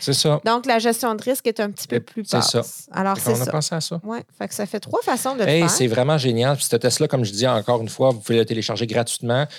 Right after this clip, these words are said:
Speaker 1: Le lien est dans la description. Vous pouvez
Speaker 2: Oui.
Speaker 1: le trouver facilement aussi sur duel duo point com.
Speaker 2: Oui.
Speaker 1: Donc, euh, il est là, il est présent. Vous ne pouvez pas le manquer, là.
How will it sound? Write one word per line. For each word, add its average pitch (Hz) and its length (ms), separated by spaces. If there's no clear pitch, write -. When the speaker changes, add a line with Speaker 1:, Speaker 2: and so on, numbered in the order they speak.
Speaker 1:
Le 127 240
lien 131 340
est 120 100
dans 117 100
la 117 80
description. 127 540
Vous 131 80
pouvez 104 160
Speaker 2:
Oui. 107 80
Speaker 1:
le 117 60
trouver 120 320
facilement 127 440
aussi 117 240
sur 117 120
duel 113 280
duo 117 220
point 110 280
com. 127 460
Speaker 2:
Oui. 214 220
Speaker 1:
Donc, 110 320
euh, 117 80
il 113 200
est - 20
là, 123 180
il 117 80
est 113 60
présent. 110 640
Vous 90 60
ne 90 40
pouvez 95 160
pas 110 80
le 104 60
manquer, 98 260
là. 87 80